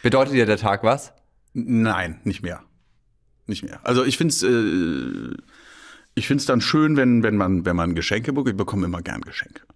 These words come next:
Speaker 1: Mhm.
Speaker 2: Ne? Geschenke finde ich super. Ähm, meine Tochter hat mir
Speaker 1: Eine neue
Speaker 2: ähm,
Speaker 1: Frisur geschenkt. Jan hat eine neue Frisur.
Speaker 2: Jan
Speaker 1: Sie
Speaker 2: hat eine Frisur.
Speaker 1: hat eine Frisur.
Speaker 2: Ja, die, die, die ist schon ein paar Tage älter.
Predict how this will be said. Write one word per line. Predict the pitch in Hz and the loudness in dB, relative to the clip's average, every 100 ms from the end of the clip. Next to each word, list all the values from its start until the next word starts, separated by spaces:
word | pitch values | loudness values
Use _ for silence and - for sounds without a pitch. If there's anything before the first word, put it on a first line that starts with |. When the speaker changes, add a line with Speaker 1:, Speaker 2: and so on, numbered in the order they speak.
| - | -10
Speaker 1:
Mhm. | 87 82 90 | -8 -8 -8
Speaker 2:
Ne? | 123 | -10
Geschenke | 120 - 101 101 | -10 -10 -10 -10
finde | - - | -16 -16
ich | |
super. | - - - - - - - - | -16 -16 -20 -20 -20 -20 -20 -12
Ähm, | 101 95 92 87 85 _ - | -4 0 0 -2 -6 _ -6
meine | 87 85 | -4 -4
Tochter | - 113 - 117 113 | -4 -6 -2 -2 -2
hat | 110 | -4
mir | - 98 95 92 - _ _ _ _ _ | 0 0 0 -4 -8 _ _ _ _ _
Speaker 1:
Eine | 101 104 | -4 2
neue | 104 | 2
Speaker 2:
ähm, | 87 | 2
Speaker 1:
Frisur | 120 135 120 | 4 4 4
geschenkt. | 95 - 85 82 - | 0 -4 -6 -8 -12
Jan | - 110 | -2 0
hat | 120 107 | 2 2
eine | 110 | 2
neue | 107 | 2
Frisur. | 107 - 104 107 | 2 0 2 2
Speaker 2:
Jan | 90 98 | 2 2
Speaker 1:
Sie | 98 | 0
Speaker 2:
hat | 101 | -2
eine | 101 107 | 0 0
Frisur. | 95 95 92 101 | 0 -2 0 0
Speaker 1:
hat | 98 - | 0 -4
eine | 92 | -10
Frisur. | - 92 85 82 | -6 -8 -6 -6
Speaker 2:
Ja, | 90 87 - | -4 -6 -4
die, | 107 | -2
die, | 117 123 | 0 0
die | 131 | 2
ist | 139 | 0
schon | - 139 | 0 -2
ein | 127 | 0
paar | 120 | -2
Tage | 120 117 92 | -2 -2 0
älter. | 104 160 | 0 -2